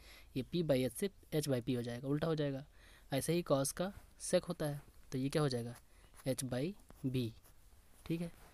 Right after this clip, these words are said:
ऐसे cot का कितना हो जाएगा? B by P, ठीक है। ये चीज़ें ध्यान रखनी, मतलब हमें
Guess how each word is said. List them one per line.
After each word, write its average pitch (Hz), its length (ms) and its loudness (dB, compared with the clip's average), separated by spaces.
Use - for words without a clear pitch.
ऐसे - 160 0
cot 135 240 0
का 190 200 0
कितना 156 200 0
हो 135 100 4
जाएगा? 120 300 -6
B 120 220 0
by 123 180 -4
P, 113 140 -2
ठीक 170 180 -2
है। 196 80 -6
ये 165 80 10
चीज़ें 156 220 8
ध्यान 127 180 4
रखनी, 117 160 -2
मतलब 165 240 6
हमें 185 280 6